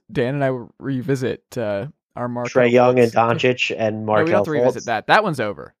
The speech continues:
Speaker 1: Like, that one, oh,
Speaker 2: Oh,
Speaker 1: God.
Speaker 2: God.
Speaker 1: That one's over. But, um, yeah,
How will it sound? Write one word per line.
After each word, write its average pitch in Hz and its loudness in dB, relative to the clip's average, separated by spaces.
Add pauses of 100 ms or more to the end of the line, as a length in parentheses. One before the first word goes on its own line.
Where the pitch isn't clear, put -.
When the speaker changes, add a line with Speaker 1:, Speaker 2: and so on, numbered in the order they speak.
Speaker 1:
Like, 127 -4
that 165 4
one, 120 -4 (140)
oh, 120 2
Speaker 2:
Oh, 107 -4
Speaker 1:
God. 98 0
Speaker 2:
God. 95 -4 (480)
Speaker 1:
That 165 4
one's 147 -4
over. 104 -4
But, 127 0
um, 110 -2 (560)
yeah, 123 -2